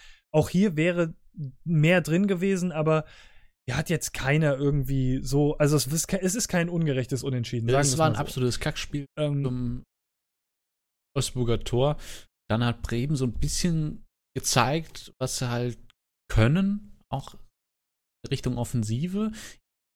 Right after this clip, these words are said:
Speaker 2: Wieder unterbrochen durch Wolfsburger Konter. Äh, ich würde sagen, eins eins.
Speaker 1: Ja, absolut. Äh, was man da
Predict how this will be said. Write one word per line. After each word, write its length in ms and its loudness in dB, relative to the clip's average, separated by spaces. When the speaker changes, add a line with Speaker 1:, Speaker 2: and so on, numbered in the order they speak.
Speaker 2:
Wieder 140 2
unterbrochen 460 -2
durch 140 -4
Wolfsburger 420 -2
Konter. 420 -2
Äh, 200 -4
ich 120 -2
würde 160 -2
sagen, 360 -4
eins 260 -4
eins. 200 -8
Speaker 1:
Ja, 240 -2
absolut. 480 -4
Äh, 260 2
was 220 2
man 180 4
da 280 2